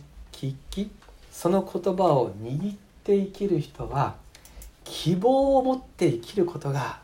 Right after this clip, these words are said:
できます。その人は、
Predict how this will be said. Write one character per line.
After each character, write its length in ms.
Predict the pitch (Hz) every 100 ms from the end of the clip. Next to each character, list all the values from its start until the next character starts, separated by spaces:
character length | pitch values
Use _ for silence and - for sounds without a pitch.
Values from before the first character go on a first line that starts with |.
| _ _ _ _ -
で 140 | 135
き 140 | 135
ま 140 | 185 170
す。 140 | - - - - - -
そ 260 | 196 202
の 60 | 233
人 180 | 233 143
は、 260 | 156 -